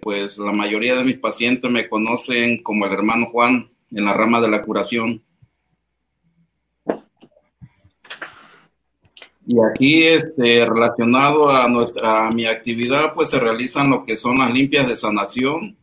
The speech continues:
las, este, lecturas de carta, amarres de amor,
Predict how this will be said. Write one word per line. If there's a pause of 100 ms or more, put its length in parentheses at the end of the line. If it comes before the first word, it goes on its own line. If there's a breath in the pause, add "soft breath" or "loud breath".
(1400)
las,
este,
lecturas
de
carta,
amarres
de
amor,